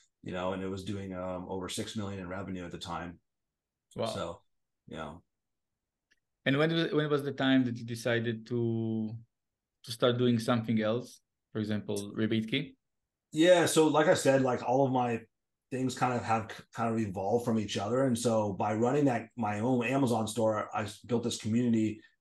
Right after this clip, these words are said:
Speaker 1: that I could bounce ideas off, but with people that I could trust, right? And people that I knew were doing the same thing as me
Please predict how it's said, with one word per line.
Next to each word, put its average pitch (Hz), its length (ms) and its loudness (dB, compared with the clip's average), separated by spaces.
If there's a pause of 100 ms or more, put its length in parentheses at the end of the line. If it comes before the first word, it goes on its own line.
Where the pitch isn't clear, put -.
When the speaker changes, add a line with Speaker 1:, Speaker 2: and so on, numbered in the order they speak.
Speaker 1:
that 120 100 -2
I 120 100 2
could 123 120 2
bounce 123 220 2
ideas 120 320 2
off, 104 340 -2
but 120 220 -4
with 120 160 -4
people 147 320 2
that 120 100 4
I 113 100 2
could 104 180 -2
trust, - 480 0
right? 104 340 -4
And 107 140 -8
people 131 220 2
that 117 120 2
I - 20 0
knew 123 200 4
were 120 80 2
doing 110 180 0
the 104 60 -8
same 110 120 -2
thing 110 100 -2
as 98 80 -6
me 113 300 -2